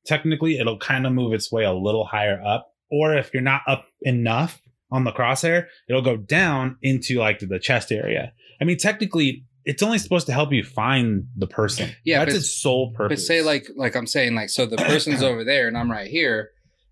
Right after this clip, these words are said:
Speaker 2: and then I'm gonna snap on 'em.
Speaker 1: Mm-hmm.
Speaker 2: So, like, my movement alone
Speaker 1: Yeah, that's not aim assist.
Speaker 2: Mm, okay. So
Speaker 1: Yeah, but what you're talking about is super spot on. Like, that's,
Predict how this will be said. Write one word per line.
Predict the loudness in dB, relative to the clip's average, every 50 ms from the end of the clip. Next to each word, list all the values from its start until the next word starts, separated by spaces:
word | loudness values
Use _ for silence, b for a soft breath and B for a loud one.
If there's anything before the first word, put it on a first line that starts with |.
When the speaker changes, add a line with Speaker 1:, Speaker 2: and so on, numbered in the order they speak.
| _ -8
Speaker 2:
and | -4 -2 -2
then | 0 0
I'm | 0 0 0
gonna | 0 0 -2
snap | -2 -4 -4 -2 0 0 0 0 0
on | 0 2 2 2 2
'em. | 0 -2 -6 -12 -16 _ -4 0
Speaker 1:
Mm-hmm. | 2 2 2 2 0 -4 -6
Speaker 2:
So, | -4 0 0
like, | 2 2 0
my | 0 0 0 2 2
movement | 2 2 2 2 2 2 2 0 0
alone | -2 -2 0 2 2 2 2 2 0 -2 -4 -6 -10 _ _ _ _ _ _ _
Speaker 1:
Yeah, | 0 2 2
that's | 4 2 2 2 2
not | 0 2 2
aim | 2 0
assist. | 0 -2 -4 -4 -6 -8 -14 _ _ _ _ _ _ _ _ _ _ _ _ _ _ _ _ _ _ _ _ _ _ -16
Speaker 2:
Mm, | -14 -8 -4 -2 -2 -2
okay. | 0 0 0 0 0 -2 -6 _ -6 -2
So | 0
Speaker 1:
Yeah, | 2 2 0 -2 -4 -10 b b b b
but | 0 2 2
what | 4 2
you're | 2 2 2
talking | 2 2 2 2
about | 2 2 2
is | 0 -2
super | -2 0 0 0 2 0 -2
spot | 0 0 0 2 2
on. | 2 2 0 0
Like, | 0 -2 0 2
that's, | 0 0 0 0 -4